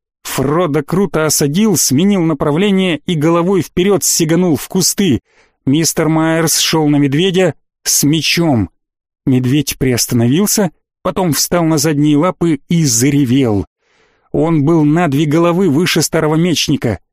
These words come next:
Я орал, чтобы Майерс отходил, но он словно не слышал.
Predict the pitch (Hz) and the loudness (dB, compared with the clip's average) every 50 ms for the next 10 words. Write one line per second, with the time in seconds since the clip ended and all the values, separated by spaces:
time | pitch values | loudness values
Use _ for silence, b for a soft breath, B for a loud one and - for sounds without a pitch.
0 | _ _ - 135 117 143 202 190 190 175 - - 175 180 175 175 175 196 214 214 | _ _ -4 -4 -2 0 0 0 -2 -4 -4 -4 -4 -2 -2 -2 -2 -2 0 0
1 | 196 185 170 147 - - - 190 170 165 175 175 175 190 196 185 180 180 165 - | 0 0 0 -2 -2 -2 -2 -2 0 0 0 0 0 0 0 0 0 0 0 0
2 | - 180 160 - - 175 170 175 202 196 170 123 104 - _ _ _ _ _ _ | -2 -4 -4 -4 -4 -2 -2 0 0 2 2 0 -2 -4 _ _ _ _ _ _
3 | _ _ _ - 147 147 147 139 131 139 139 131 - - - 139 127 139 135 117 | _ _ _ -4 -2 0 2 2 2 2 0 0 0 -2 -2 0 0 0 0 2
4 | 123 131 135 139 143 135 - - 151 156 156 131 - - 120 107 95 | 2 2 2 2 0 0 0 0 0 0 0 0 0 -2 -2 -4 -4